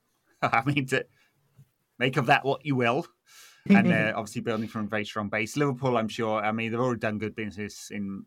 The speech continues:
Speaker 1: McAllister at a very reasonable fee. He's a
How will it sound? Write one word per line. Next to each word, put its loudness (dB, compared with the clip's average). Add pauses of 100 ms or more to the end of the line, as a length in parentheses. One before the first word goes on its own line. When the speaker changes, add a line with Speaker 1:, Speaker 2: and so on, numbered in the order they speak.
Speaker 1:
McAllister -2 (920)
at -2
a -4
very 0
reasonable -4
fee. -2
He's -4
a -4